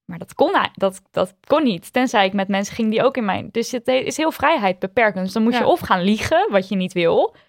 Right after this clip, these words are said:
Speaker 1: of je moet zeggen: nee, ik kan niet mee, want ik kan, mag daar, of ik kan daar niet fi-, eh.
Speaker 2: En dat zie je ook in, in die brief, dat het gewoon een soort van, ja, of je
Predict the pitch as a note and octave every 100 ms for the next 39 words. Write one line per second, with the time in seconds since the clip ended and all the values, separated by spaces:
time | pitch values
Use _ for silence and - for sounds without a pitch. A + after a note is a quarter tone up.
0 | _ - - D#4 C#4+ D4 D4 - C4+ C4+
1 | C4 C4 C4 B3 B3+ C4 B3+ A#3+ - A#3+
2 | B3 - A#3+ A#3 A#3 A#3+ A#3 A#3 A3+ A3+
3 | - C#4+ A#3+ B3+ - A#3 C#4 A3+ A#3 B3+
4 | - A3 G3+ G3+ A3 G3 F3+ F#3 F#3+ F#3
5 | F#3 A3+ A#3+ - F#3+ G3 - F#3+ F#3+ F#3+
6 | G3+ G#3 G3 G3+ G3 G#3 F#3+ -